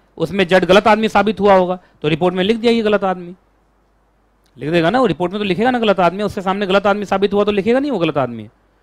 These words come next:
तो क्या ये तो गुड फेथ में माना जाएगा ना, उसका कोई पर्सनल दुश्मनी उससे थोड़ी है। लास्ट वाला बोलो, टेंथ एक्सेप्शन, जल्दी बोलो। पहले तो good faith है और for public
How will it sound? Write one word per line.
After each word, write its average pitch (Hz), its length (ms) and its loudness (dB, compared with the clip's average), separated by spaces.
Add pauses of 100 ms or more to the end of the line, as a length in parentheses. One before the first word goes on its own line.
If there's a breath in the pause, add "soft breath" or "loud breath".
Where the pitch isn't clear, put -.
(200)
तो 165 60 -8
क्या 202 140 0
ये 196 80 6
तो 196 80 0
गुड 220 180 0
फेथ 240 140 2
में 208 140 -10
माना 165 200 0
जाएगा 147 240 0
ना, 214 100 -2
उसका 180 160 -4
कोई 190 100 -2
पर्सनल 185 300 -2
दुश्मनी 220 300 -4
उससे 214 140 -6
थोड़ी 226 280 0
है। 117 180 -6 (760)
लास्ट 185 300 4
वाला 208 160 4
बोलो, 196 200 4
टेंथ 196 240 -2
एक्सेप्शन, 151 460 -8 (2000)
जल्दी 165 220 2
बोलो। 208 200 4
पहले 180 420 -2
तो 190 100 -2
good 185 220 4
faith 208 260 0
है 240 200 4
और 180 240 0
for 202 340 4 (800)
public 180 340 2